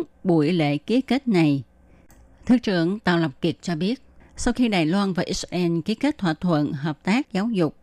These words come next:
thanh niên, thể dục thể thao vào năm hai nghìn không trăm mười bốn, thì các hoạt động giữa hai nước về lĩnh vực này ngày càng sôi nổi. Do đó, hai bên quyết định tiến một bước ký kết thỏa thuận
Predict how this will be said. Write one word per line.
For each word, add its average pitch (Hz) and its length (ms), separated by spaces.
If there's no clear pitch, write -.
thanh 202 220
niên, 208 220
thể 220 120
dục 170 200
thể - 140
thao 175 360
vào 160 100
năm 190 200
hai 196 160
nghìn 156 300
không 175 400
trăm 170 200
mười 151 100
bốn, 160 300
thì 196 220
các 277 180
hoạt 214 140
động 160 380
giữa 151 160
hai 202 260
nước 208 300
về 147 320
lĩnh 147 280
vực 165 200
này 165 320
ngày 160 240
càng 151 300
sôi 175 200
nổi. 165 340
Do 190 120
đó, 190 320
hai 190 140
bên 175 240
quyết 262 160
định 151 280
tiến 214 260
một - 160
bước 240 400
ký 226 120
kết 269 280
thỏa 156 180
thuận 151 380